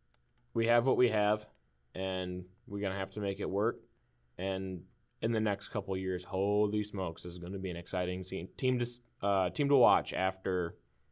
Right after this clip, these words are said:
our young players develop that experience, that seniority,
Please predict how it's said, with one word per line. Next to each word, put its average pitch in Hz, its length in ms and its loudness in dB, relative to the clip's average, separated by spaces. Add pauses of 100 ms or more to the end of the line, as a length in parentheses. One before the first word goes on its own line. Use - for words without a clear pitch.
our 104 140 2
young 95 280 2
players 90 640 -4 (600)
develop 95 480 2
that 90 340 0
experience, 98 760 -4
that 80 160 -8
seniority, 87 720 -6